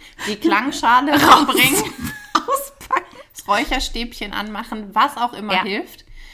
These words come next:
Speaker 1: den Zimtstern inhalieren. Auf jeden Fall würde ich einfach kurz um Ruhe bitten
Speaker 2: Mhm.
Speaker 1: und einfach alle gemeinsam entspannt atmen.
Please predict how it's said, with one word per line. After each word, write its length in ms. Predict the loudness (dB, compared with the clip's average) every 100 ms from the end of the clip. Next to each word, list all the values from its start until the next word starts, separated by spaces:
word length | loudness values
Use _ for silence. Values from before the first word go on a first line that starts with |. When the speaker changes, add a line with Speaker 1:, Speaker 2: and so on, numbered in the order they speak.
| -20 -20 -10
Speaker 1:
den 160 | -10
Zimtstern 540 | -8 -8 -8 -6 -6 -6
inhalieren. 640 | -8 -8 -6 -6 -6 -4
Auf 160 | -8 -6
jeden 260 | -6 -6
Fall 460 | -6 -4 -2 -2 -6 -12 _ _ _ _ _ _ _ _ _ -20 -10
würde 220 | -4 -4
ich 120 | -4 -4
einfach 320 | -4 -6 -14
kurz 500 | -10 -10 -12 -20 -20 -14 -6
um 160 | -6
Ruhe 280 | -6 -4 -4
bitten 440 | -4 -8 -6 -6 -6 -6
Speaker 2:
Mhm. 280 | -2 -2 -4 -16 _ _ _ _ _ _ _ -20 -20 _
Speaker 1:
und 240 | -6 -6 -6
einfach 560 | -6 -4 -6 -6 -16 _ _ -20 -20 -20 _ _ _ _ _
alle 280 | 2 2 0
gemeinsam 920 | -8 -10 -8 -10 -12 -12 -12 -12 -16 _ _ _ _ _ _ _ _ _ _
entspannt 540 | -10 -10 -10 -12 -12 -18
atmen. 480 | -20 -20 -20 -18